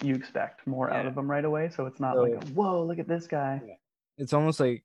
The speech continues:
Speaker 2: 'cause we expected this out of Kyler when we didn't expect it out of Lamar, which is
Speaker 1: Yeah,
Speaker 2: why
Speaker 1: there were so many more question marks.
Speaker 2: Yeah, so I think that's why, but it's amazing to see Kyler playing so good, and it's like,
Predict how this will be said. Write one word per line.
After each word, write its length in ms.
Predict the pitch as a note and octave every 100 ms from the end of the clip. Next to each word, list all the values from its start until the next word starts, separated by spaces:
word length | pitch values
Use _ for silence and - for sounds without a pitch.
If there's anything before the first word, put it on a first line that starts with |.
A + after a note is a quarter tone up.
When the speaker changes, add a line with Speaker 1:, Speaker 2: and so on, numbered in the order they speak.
| _
Speaker 2:
'cause 240 | - A2 G#2+
we 180 | G#2+
expected 640 | G#2+ - - - G2+ G2+ G#2
this 180 | G#2 A#2
out 140 | G#2+
of 60 | A2
Kyler 360 | A#2 A2+ A#2+ A#2
when 140 | G2+
we 120 | G2+
didn't 240 | F#2+ A2 G#2
expect 400 | - - G2 G#2
it 80 |
out 120 | G2 G2
of 80 |
Lamar, 480 | F#2+ F#2+ F2+ F2+ F#2+ _ _ _ _ _
which 160 | G#2 A2
is 120 | G2+
Speaker 1:
Yeah, 120 | D3
Speaker 2:
why 40 | C3
Speaker 1:
there 100 | C3+
were 60 |
so 140 | - C#3+
many 160 | C3+
more 180 | C3 B2+
question 380 | - - - D3
marks. 400 | C#3+ - - - _ -
Speaker 2:
Yeah, 340 | A2+ G2 E2+ -
so 280 | - G#2+
I 100 | G#2 G#2
think 300 | B2+ A#2 A#2 _ _ -
that's 280 | G2+ G#2 -
why, 140 | C3
but 240 | A2+ G#2+ A2
it's 160 | A2
amazing 360 | B2 B2 C3 B2+
to 60 | A2
see 480 | - A2 G2+ F#2 F2+ _ _ _ _ -
Kyler 480 | G#2 G2 G2 F#2
playing 300 | - G2+ F#2+
so 280 | G2 A2+ G2
good, 260 | F#2 F#2 G#2+
and 140 | G#2
it's 140 | G2 -
like, 180 | G2